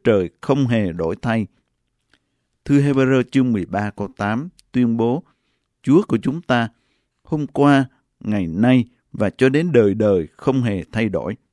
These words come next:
Chúng ta là người theo Chúa, có thể vững tâm theo Ngài và phục vụ Ngài, dầu nhiều điều quanh ta đang đổi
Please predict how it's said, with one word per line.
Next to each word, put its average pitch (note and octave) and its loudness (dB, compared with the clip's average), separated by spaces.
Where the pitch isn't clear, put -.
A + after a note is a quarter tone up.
Chúng F3+ 0
ta F3 0
là C#3 2
người A2 0
theo C#3+ -2
Chúa, D3 0
có F3 -6
thể B2 -4
vững A2+ -4
tâm C3 0
theo C#3 0
Ngài G#2+ -2
và G2+ -6
phục A2 -4
vụ G2 0
Ngài, F#2+ -4
dầu G#2+ -2
nhiều A2+ 4
điều G#2+ 0
quanh A2 -2
ta G#2 -4
đang G#2 -6
đổi D2+ -6